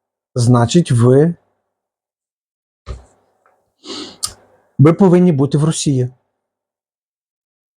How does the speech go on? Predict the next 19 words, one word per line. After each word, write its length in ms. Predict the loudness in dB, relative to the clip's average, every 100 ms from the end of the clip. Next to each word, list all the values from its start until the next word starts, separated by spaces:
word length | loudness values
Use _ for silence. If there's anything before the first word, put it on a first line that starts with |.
| _
Всім, 320 | -2 2 2
хто 220 | 2 -2
підтримує 500 | -2 -2 0 0 2
Україну, 520 | 0 0 0 0 0 0
велика 440 | 2 2 2 -2
подяка. 600 | -4 -2 0 -2 -6 -10 -14 _ _ _ _ _ _ _ _ _ _ _ _ _ _ _ 0
Дякую 800 | 2 4 2 2 2 4 4 0
всім 480 | -4 -6 0 0 0
священнослужителям 1300 | -2 -2 0 0 0 0 0 0 0 2 2 2
і 40 | 0
пасторам, 540 | -2 -4 0 2 2
які 260 | 2 2 2
говорять 580 | 2 4 4 2 0
про 140 | -2 -2
Україну. 580 | 0 0 0 0 -2 -6 _ _ _ _ _ _ _ _ _ _ _ _ _ _ _ _ _ _ _ -2
І 80 | 0
закликаю 640 | 0 0 0 2 2 0
тих, 160 | -2 -4
хто 500 | -6 _ 0 0